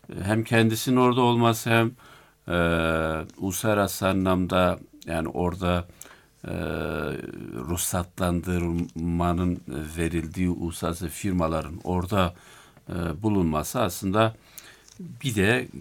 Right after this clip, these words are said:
gerçekten hani böyle çok içinden çıkılmaz bir, e, duruma da doğru, e, gidiyor. Hatta bugün,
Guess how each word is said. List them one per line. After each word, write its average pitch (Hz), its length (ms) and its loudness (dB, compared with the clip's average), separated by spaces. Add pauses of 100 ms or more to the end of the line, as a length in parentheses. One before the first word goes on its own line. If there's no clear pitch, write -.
(100)
gerçekten 98 540 -2
hani 92 200 -2
böyle 92 280 0
çok 95 260 -6
içinden 92 580 -2
çıkılmaz 95 640 -2
bir, 104 220 0 (480)
e, 82 180 -4
duruma 92 360 2
da 113 160 0
doğru, 101 400 4 (160)
e, 71 500 -6
gidiyor. 98 300 -4
Hatta 92 340 -2
bugün, 87 380 2